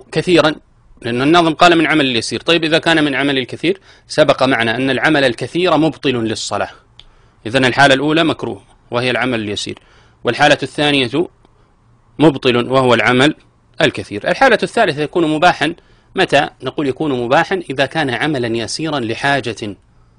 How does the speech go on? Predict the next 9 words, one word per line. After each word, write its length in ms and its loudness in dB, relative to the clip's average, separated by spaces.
لحاجة 440 -4
أو 220 -6
لمصلحة. 560 -8
كذلك 360 4
من 140 6
مكروهات 440 4
الصلاة 320 4
تخصيص 460 -2
شيء، 280 0